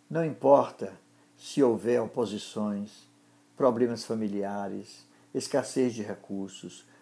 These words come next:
dores, enfermidades, acusações. Lembrem-se, somos os mais importantes de toda a criação e Deus cuida de nós,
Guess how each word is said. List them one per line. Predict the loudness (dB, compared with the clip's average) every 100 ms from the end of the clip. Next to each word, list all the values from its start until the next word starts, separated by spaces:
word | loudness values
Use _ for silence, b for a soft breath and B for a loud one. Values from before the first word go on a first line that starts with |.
| b
dores, | 2 6 6 6 2 -6 -16 b b
enfermidades, | -6 -4 -2 -4 -2 0 0 -2 -8 -20 b
acusações. | -18 -10 -6 -4 -6 -8 -12 -12 -16 -20 -20 b b b
Lembrem-se, | 2 4 2 -2 -6 -12 -18 -20 _ b b
somos | -16 -2 0 0 -2 -4
os | -6 -4
mais | -2 -2 -2
importantes | -6 -8 -8 -8 -6 -6 -6 -10
de | -10 -8
toda | -4 -4 -4
a |
criação | -6 -8 -8 -12 -12 -12 -14 -18 B B B -2
e | -2
Deus | 2 2 2 0 -10
cuida | -10 0 2 4 2
de | 2 -6
nós, | -6 -8 -8 -14